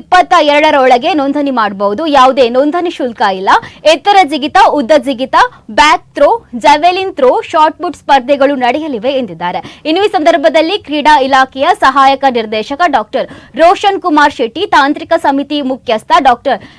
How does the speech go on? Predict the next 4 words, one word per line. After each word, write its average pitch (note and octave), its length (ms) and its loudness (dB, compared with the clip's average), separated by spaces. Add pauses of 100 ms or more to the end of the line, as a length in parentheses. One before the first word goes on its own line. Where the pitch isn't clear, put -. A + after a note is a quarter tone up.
(140)
ರಾಮಚಂದ್ರ D#4+ 600 2 (460)
ಪಾಟ್ಕರ್ D4+ 560 2
ಸೇರಿದಂತೆ C4 460 -2 (120)
ಮತ್ತಿತರರು E4 460 0